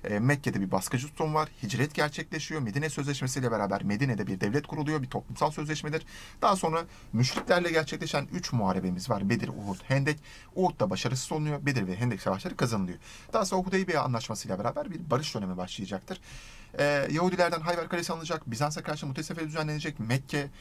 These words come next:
müşriklerden alınacak. Huneyn, Taif ve Tebük seferleri savaşlarıyla beraber Hazreti Muhammed dönemi veda haccı ile beraber sona erecektir.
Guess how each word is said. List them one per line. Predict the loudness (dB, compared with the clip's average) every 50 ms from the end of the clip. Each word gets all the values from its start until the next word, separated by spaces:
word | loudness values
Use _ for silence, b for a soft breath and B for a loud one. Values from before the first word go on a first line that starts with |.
| B B B B -4
müşriklerden | -4 -2 -2 -2 2 4 4 4 4 2
alınacak. | 0 2 4 6 6 6 4 4 2 0 -2 B B B B B B B
Huneyn, | 2 4 4 4 2 2 -2 -2
Taif | -2 0 0 -2 -2 -6
ve | -6 -4
Tebük | -4 -4 -4 -2
seferleri | -2 0 0 2 0 0 0 -2 -4 -6 -8
savaşlarıyla | -6 -2 -2 -2 -2 0 -2 -2 -2 -2 -2 -2
beraber | 0 0 0 2 4 4 2 2 B B B B B
Hazreti | 2 4 4 4 2 0 2
Muhammed | 4 4 4 4 2 -2 -8 -10 -6
dönemi | -2 0 2 2 2 2 0 2 2
veda | 4 4 4 4 2
haccı | 0 -2 -4 -4 -4
ile | -2 -2 -2
beraber | -2 -2 0 -2 -2 -2
sona | -2 0 2 4 4 2 2 B B B B B -4 -2
erecektir. | -2 0 -2 -2 -6 -8 -10